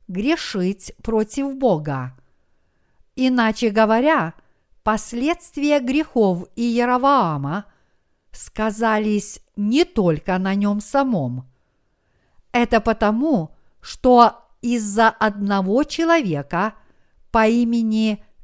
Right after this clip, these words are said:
Иеровоам весь народ израильский – встал на путь поклонения золотым тельцам.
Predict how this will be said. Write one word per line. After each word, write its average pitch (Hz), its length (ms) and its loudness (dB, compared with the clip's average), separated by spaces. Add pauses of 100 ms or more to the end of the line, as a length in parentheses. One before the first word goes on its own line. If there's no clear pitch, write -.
(180)
Иеровоам 233 1160 2 (580)
весь 214 600 0 (100)
народ 208 520 0 (100)
израильский – 202 1160 -4 (560)
встал 285 880 -2
на 294 240 0
путь 226 460 -4
поклонения 254 1160 -2 (440)
золотым 208 840 2 (140)
тельцам. 156 800 -6